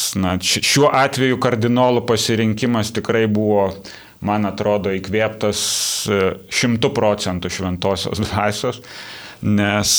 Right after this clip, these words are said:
e, na, iš tikrųjų, tokio būtent popiežiaus, na, žvelgiant retrospektyviai, aišku,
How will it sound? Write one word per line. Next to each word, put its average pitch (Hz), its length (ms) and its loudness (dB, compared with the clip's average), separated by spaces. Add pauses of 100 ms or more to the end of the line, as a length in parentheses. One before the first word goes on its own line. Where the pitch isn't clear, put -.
e, 110 180 2 (160)
na, 104 340 0
iš - 160 0
tikrųjų, 104 460 2 (1300)
tokio 147 320 4
būtent 127 460 2
popiežiaus, 123 580 2
na, 120 140 2
žvelgiant 120 640 2
retrospektyviai, 123 920 0
aišku, 92 460 -4